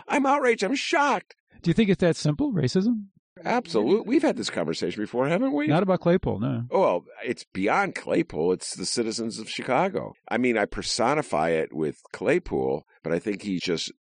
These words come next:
Speaker 1: symbolizes a, a larger situation, whereas white people look the other way at waste, corruption, and ineffectiveness under Mayor Daley and got outraged when they saw John Stroger doing that. And double outrage when Todd Stroger did it.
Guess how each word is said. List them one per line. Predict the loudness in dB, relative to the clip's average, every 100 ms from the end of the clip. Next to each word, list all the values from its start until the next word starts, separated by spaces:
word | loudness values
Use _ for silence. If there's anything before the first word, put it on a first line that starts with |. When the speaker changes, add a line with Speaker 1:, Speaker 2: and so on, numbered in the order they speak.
| _
Speaker 1:
symbolizes | -6 -4 -2 0 0 0 -2 -4
a, | -4 -2
a | 0 0 -2 -6
larger | -2 0 0 -2
situation, | -6 -6 -4 -2 -2 -6 -10 -14 -20 -20 -18 -4
whereas | 0 2 2 0 -2 -8 -12 -18 -20 -18
white | -6 -4 -4
people | -4 -2 0
look | -2
the | 0
other | 2 2
way | 2 2 2 0 -2
at | -4 -8
waste, | -4 0 0 -2 -10
corruption, | -4 -2 -2 -4 -6
and | -6
ineffectiveness | -10 -12 -6 -6 -4 -4 -2 -4 -8 _ _ -12
under | -6 -4
Mayor | 0 0 0
Daley | -4 -4 -4 -6 _ _ -14
and | -10
got | -6 -2
outraged | 0 0 0 0 0 -4 -6
when | -2
they | -2
saw | 0 2 0
John | 0 -2 -2
Stroger | -4 0 0 0 0 0 -2 -6 _ -4
doing | -2 -2 -4
that. | -10 -16 _ _
And | -6 -4
double | -2 2 2
outrage | 2 -2 0 2 2 0 -2
when | -2
Todd | 0 0 -2
Stroger | 0 0 2 0 -2
did | -2 -4
it. | -6